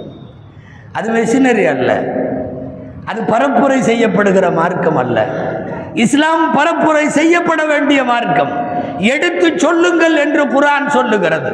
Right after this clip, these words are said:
ஒரு செய்தியாயினும் எடுத்து சொல்லுங்கள் என்கிறார்கள்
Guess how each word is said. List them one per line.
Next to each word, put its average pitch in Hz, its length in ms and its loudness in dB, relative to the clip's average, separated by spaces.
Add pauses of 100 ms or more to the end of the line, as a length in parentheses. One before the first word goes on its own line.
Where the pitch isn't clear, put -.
(560)
ஒரு 311 360 2
செய்தியாயினும் 320 840 2
எடுத்து 311 400 0
சொல்லுங்கள் 339 500 2
என்கிறார்கள் 277 640 0